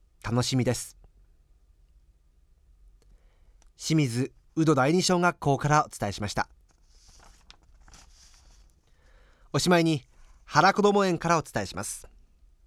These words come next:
真夏の暑さに負けることなく、原こども園の子どもたちは毎日元気に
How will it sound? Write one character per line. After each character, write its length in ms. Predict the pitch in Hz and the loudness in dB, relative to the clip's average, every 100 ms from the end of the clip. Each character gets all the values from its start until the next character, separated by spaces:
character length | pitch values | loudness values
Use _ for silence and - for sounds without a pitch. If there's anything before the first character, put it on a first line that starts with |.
| _ _ _ _ _ _ _ _ _ _ _ - - _ _ _ - | _ _ _ _ _ _ _ _ _ _ _ -20 -20 _ _ _ -6
真 100 | 113 | 0
夏 280 | 143 160 165 | 0 2 2
の 180 | 165 165 | 4 2
暑 140 | - | -2
さ 120 | - | 0
に 60 | 131 | 0
負 140 | 117 | 0
け 100 | 139 | 2
る 80 | 160 | 0
こ 80 | 147 | 2
と 80 | 156 | 2
な 120 | 151 | 2
く、 220 | 143 131 - - _ _ | 0 -2 -6 -20 _ _
原 240 | - 135 151 | -2 0 2
こ 100 | 165 | 4
ど 100 | 165 | 4
も 100 | 165 | 2
園 120 | 143 | 2
の 100 | 135 | 0
子 80 | 127 | 0
ど 80 | |
も 80 | 147 | 0
た 80 | 143 | 0
ち 120 | - | 0
は 200 | 131 123 - _ - - | 0 0 -4 _ -20 -2
毎 200 | 127 135 | 0 2
日 240 | 123 - | 0 -4
元 220 | 107 147 170 | 0 0 2
気 120 | 151 | 2
に 160 | 143 | 0